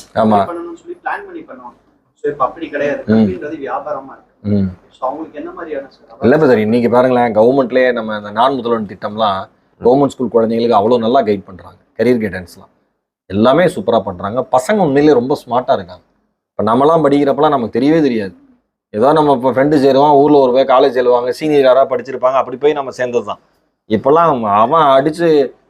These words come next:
Speaker 1: என்ன ரேங்கிங்ல இருக்கு, அந்த காலேஜ்ல என்ன டிபார்ட்மெண்ட் நல்லா இருக்கு,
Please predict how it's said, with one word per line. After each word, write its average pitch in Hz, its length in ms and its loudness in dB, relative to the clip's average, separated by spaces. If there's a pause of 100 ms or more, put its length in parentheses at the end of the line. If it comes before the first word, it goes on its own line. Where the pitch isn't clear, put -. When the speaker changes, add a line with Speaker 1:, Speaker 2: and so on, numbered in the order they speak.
(120)
Speaker 1:
என்ன 151 240 0
ரேங்கிங்ல 151 460 2
இருக்கு, 139 280 2
அந்த 139 160 2
காலேஜ்ல 147 340 2
என்ன 139 200 0
டிபார்ட்மெண்ட் 143 480 -2
நல்லா 131 220 0
இருக்கு, 135 400 -2